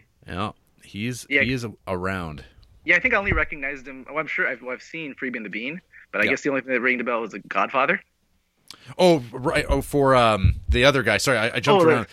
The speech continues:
Speaker 1: There's two different. Yeah, there's, uh, Paul Koslo is, like, the
Speaker 2: Oh,
Speaker 1: one, like,
Speaker 2: Koslo.
Speaker 1: bl-, blonde hair guy,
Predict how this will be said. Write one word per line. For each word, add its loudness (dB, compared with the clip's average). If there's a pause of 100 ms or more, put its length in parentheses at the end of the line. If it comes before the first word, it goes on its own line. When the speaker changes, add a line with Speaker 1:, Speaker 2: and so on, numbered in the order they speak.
(100)
Speaker 1:
There's 2
two 0
different. 0
Yeah, 4
there's, -4
uh, -2
Paul -4
Koslo -4
is, -6
like, -6
the -10
Speaker 2:
Oh, 0
Speaker 1:
one, -2
like, -2
Speaker 2:
Koslo. -12
Speaker 1:
bl-, -4
blonde -4
hair -4
guy, -4